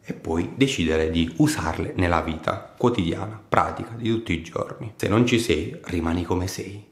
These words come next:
In quanto mi piace citare questo film, l'avete riconosciuto?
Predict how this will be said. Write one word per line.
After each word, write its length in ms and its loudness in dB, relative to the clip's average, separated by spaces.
In 100 -2
quanto 380 2
mi 300 6
piace 520 2
citare 440 0
questo 400 4
film, 640 0
l'avete 260 -4
riconosciuto? 720 -4